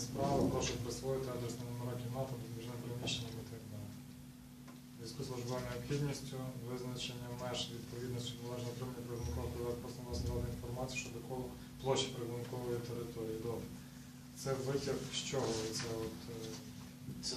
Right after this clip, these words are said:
Speaker 2: напевно, ж підписи з протоколу, не, я не так зрозумів, неправильно поформовані, не можу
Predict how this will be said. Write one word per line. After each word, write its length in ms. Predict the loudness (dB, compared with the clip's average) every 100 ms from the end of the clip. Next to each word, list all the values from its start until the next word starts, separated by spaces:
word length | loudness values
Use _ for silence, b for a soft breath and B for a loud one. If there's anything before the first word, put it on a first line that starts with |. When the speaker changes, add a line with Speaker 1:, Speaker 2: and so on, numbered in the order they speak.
| 2
Speaker 2:
напевно, 280 | 4 6 6
ж 20 | 4
підписи 400 | 4 4 6 4 4
з 40 | 2
протоколу, 480 | 0 0 2 6 8 6
не, 80 | 4 4 2 2 4 6 6
я 20 | 6
не 60 | 6
так 80 | 4 2
зрозумів, 380 | 2 4 4 2
неправильно 340 | 0 0 0 0
поформовані, 540 | -2 -2 -2 -2 -2 -2 -2
не 60 | -2
можу 140 | -2